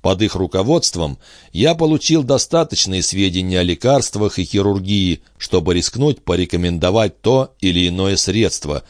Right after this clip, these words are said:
сделать кровопускание, вправить руку или перевязать рану. Врача на борту не было,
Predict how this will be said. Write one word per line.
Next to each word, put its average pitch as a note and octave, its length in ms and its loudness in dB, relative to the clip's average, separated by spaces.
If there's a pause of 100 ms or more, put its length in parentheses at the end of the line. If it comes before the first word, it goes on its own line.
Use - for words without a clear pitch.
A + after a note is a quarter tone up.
(160)
сделать F#2 480 0
кровопускание, A#2+ 1000 0 (240)
вправить F2 580 -2
руку C3 520 2 (180)
или B2+ 240 2
перевязать E2+ 580 -2
рану. D#2 400 -2 (1160)
Врача A2+ 440 2
на F3+ 120 2
борту E3+ 360 2
не F3 260 2
было, D#2 340 -2